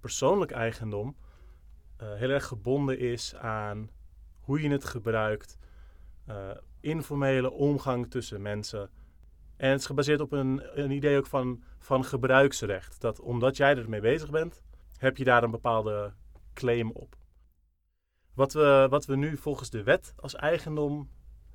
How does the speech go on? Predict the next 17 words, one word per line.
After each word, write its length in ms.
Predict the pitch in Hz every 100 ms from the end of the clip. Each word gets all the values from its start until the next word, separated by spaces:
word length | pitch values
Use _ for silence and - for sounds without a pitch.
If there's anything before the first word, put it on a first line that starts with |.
| -
tellen, 320 | 147 147 170
is 120 | 143
bijna 360 | 147 175 185 160
eigenlijk 320 | 156 - 151
allemaal 480 | 151 147 135 131 - - - - -
privé-eigendom. 1120 | - 139 110 120 120 113 104 - 98 92 110 - - - - - -
Wat 100 | 113
ik 100 | -
zeg, 180 | 113
omdat 300 | 107 107 - - - - - - -
meer 280 | 120 131 131
communale 600 | 135 127 123 151 170 139
vormen 400 | - 107 101 -
in 120 | 120
de 60 |
huidige 380 | 107 120 117 -
situatie 720 | 110 113 110 101 98 - 104